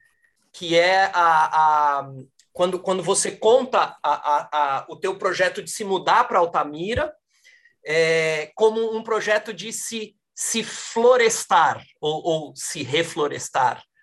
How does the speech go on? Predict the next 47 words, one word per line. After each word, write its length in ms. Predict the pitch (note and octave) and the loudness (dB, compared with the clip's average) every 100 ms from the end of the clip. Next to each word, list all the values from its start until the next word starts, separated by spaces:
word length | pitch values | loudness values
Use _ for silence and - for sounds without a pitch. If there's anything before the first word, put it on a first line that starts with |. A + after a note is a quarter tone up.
| - | -10
alguma 340 | B2 C3+ C3+ | -8 -6 -6
coisa 280 | C3 C#3+ B2+ | -4 -4 -4
assim. 340 | - C3+ B2 _ _ - _ _ | -4 -8 -12 _ _ -20 _ _
É, 600 | D#3 E3 E3+ E3+ E3 D#3 D3 - A#3+ A#3+ | 0 4 4 4 2 0 -8 -18 -20 -10
essa 240 | - - D4 | -4 -2 0
poderia 420 | A3+ G3 G#3+ A#3+ | 0 0 0 0
ser, 240 | - - A3 G#3+ | 0 -2 -2 -4
primeiro 300 | A#3 C#4 D#4 | -2 -2 -2
eu 40 | |
queria 180 | C4 B3+ | -2 -4
te 120 | B3 | -6
pedir 240 | - G#3 B3 | -12 -10 -2
pra 120 | A#3+ | -2
explicar 560 | A3+ A#3+ G#3 A3 A3 | -2 -6 0 2 2
isso, 240 | A3 B3 - | 0 -8 -10
pra 120 | E3 | -10
quem 140 | E3+ | -6
não 120 | F3+ F3+ | -4 -2
leu 200 | F3+ D#3 | 0 -2
o 40 | |
livro, 440 | D3 A3+ B3 G3 | -6 -8 -8 -10
quer 120 | - C#3 | -10 -8
dizer, 280 | C#3+ B2 - _ _ _ - - - - | -4 -6 -8 _ _ _ -20 -18 -14 -8
é, 260 | B2+ B2+ C3 | -6 -6 -8
é, 60 | |
o 180 | - C3+ | -12 -10
que 140 | A#3 | -8
que 80 | A3+ | -4
seria 540 | - F#3 E3+ B3 A3 D3+ | 0 0 0 0 2 0
isso, 500 | F#3+ C4+ - - - _ - | -4 -6 -8 -12 -16 _ -14
porque 200 | D#3+ G3 | -4 -2
não 160 | F#3+ | 0
diz 180 | E3+ F#3+ | -2 -4
só 180 | - F#3 | 0 0
respeito 460 | E3 - E3 D#3+ | -2 -6 -8 -8
à 40 | C3+ | -8
sua 200 | - E3+ | -6 -8
experiência 480 | D#3+ D#3 D3+ C#3+ - | -6 -8 -8 -10 -10
pessoal, 440 | C#3 - D#3+ - | -10 -2 0 0
claro, 260 | D#3+ E3+ C#3+ | 0 -2 -2
você 220 | C#3+ C3+ | -10 -6
fala 220 | E3+ D#3 | -4 -4
de 100 | D3+ | -4
vários 360 | C#3 F3 D#3+ - | -2 -2 -4 -2
povos 480 | E3 F3+ C#3 B2+ | 2 2 0 -6
que 160 | - C#3 | -18 -16
se, 320 | C3+ C#3+ B2+ | -12 -12 -12